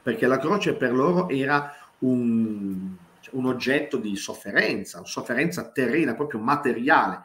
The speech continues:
e loro odiavano la materia. Ma quando, quando ci sarà l'attacco dei soldati di Simone di Montfort che attaccheranno i fortilizi templari, diventeranno un vero popolo, perché si riuniranno intorno ad alcuni nobili della zona, come i Trencavel,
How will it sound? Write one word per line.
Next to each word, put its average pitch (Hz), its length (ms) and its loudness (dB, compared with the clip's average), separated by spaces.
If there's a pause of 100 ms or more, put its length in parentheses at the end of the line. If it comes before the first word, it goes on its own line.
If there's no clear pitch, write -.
(100)
e 170 120 2
loro 139 180 6
odiavano 107 320 0
la 98 100 -6
materia. 92 360 -10 (440)
Ma 151 220 4
quando, 131 720 8
quando 117 480 6
ci - 140 -10
sarà 127 540 2 (320)
l'attacco - 800 2
dei 107 160 0
soldati 113 640 4
di 107 80 -4
Simone 120 380 -4
di 120 100 0
Montfort 117 580 -2
che 107 80 -12
attaccheranno 117 580 -4
i 113 60 -4
fortilizi 117 680 -6
templari, 160 520 0
diventeranno 123 680 -2
un 123 60 -6
vero 110 320 -4
popolo, - 560 -6 (300)
perché 131 260 2
si 147 180 2
riuniranno 156 640 2
intorno 120 420 0
ad 110 80 -2
alcuni 110 400 -2
nobili 95 600 0 (240)
della 113 300 2
zona, 123 380 2
come 107 220 -6
i 98 40 -10
Trencavel, 110 1040 0